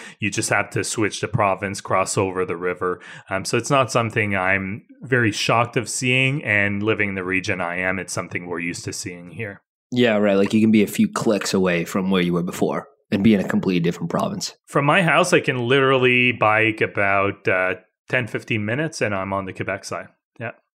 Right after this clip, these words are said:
Speaker 2: Okay, so just, like, a good, a good seven iron if you're really strong.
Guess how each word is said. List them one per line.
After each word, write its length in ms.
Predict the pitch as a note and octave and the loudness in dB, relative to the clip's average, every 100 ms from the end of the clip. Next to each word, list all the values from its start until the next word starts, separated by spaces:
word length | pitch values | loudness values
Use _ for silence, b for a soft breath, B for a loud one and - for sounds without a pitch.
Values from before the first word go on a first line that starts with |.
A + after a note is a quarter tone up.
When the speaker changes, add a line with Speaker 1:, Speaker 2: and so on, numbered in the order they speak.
| _ _ - | _ _ -10
Speaker 2:
Okay, 300 | F2+ F2+ F#2 | -6 -4 -4
so 120 | - | -4
just, 200 | F2+ - | -2 0
like, 140 | G2 | -2
a 40 | - | 0
good, 380 | G2 F#2+ F#2 - | 4 4 4 0
a 80 | F#2+ | 2
good 220 | G#2 F#2+ | 4 4
seven 360 | - F2+ F2+ | 4 4 4
iron 300 | E2+ E2 D#2+ | 4 2 0
if 100 | D#2+ | 0
you're 140 | - E2 | 2 2
really 220 | E2 D#2+ | 4 2
strong. 500 | - - D3 D2 - | 2 2 0 -2 -6